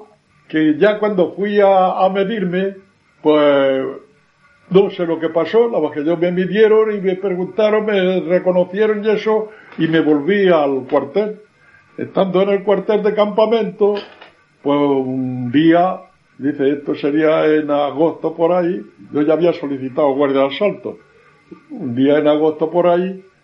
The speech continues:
dicen que nos preparáramos, que nos íbamos a, al frente.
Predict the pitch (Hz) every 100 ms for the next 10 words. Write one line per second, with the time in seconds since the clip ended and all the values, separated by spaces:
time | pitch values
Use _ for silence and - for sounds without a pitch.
0 | _ 127 165 165 165 165 151 143 139 139
1 | 147 147 143 160 175 180 190 170 151 135
2 | 147 160 156 151 143 143 135 120 107 -
3 | _ _ _ _ - 147 151 135 165 160
4 | 131 - -